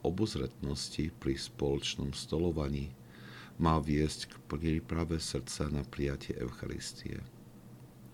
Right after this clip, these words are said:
Pozornosť má byť sústredená na chlieb z neba,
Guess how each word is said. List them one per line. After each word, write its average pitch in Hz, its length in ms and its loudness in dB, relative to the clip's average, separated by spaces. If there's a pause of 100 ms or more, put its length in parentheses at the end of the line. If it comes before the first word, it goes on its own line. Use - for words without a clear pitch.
(480)
Pozornosť 82 720 6
má 78 160 6
byť - 160 -4
sústredená 78 880 2 (160)
na 73 160 2
chlieb 76 400 2
z - 240 0
neba, 67 240 0